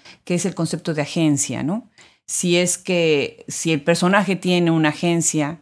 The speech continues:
que es el que se va a, a validar como que es el dueño de sus actos, ¿no? Que muchos críticos están en contra del término, incluso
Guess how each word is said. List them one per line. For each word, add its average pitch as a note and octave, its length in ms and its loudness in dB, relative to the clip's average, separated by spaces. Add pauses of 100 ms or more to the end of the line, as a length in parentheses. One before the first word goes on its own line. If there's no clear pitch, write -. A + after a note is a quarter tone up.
que C3+ 220 -4
es C#3 120 -6
el C3+ 140 -6
que C3+ 160 -8
se - 160 -6
va C#3 480 2
a, C3 320 -2
a C3 40 0
validar C3 560 0
como B2+ 280 -8
que C3+ 100 -12
es C#3 120 -8
el C3 120 -4
dueño C3+ 300 -2
de B2 80 -6
sus B2+ 320 -8
actos, - 560 -4
¿no? D#3 160 -4
Que D3 60 -4
muchos C#3 300 -2
críticos - 340 -8
están B2+ 180 -4
en B2+ 100 -2
contra C3+ 380 -4
del B2+ 180 -8
término, B2+ 560 -2
incluso C#3 720 -6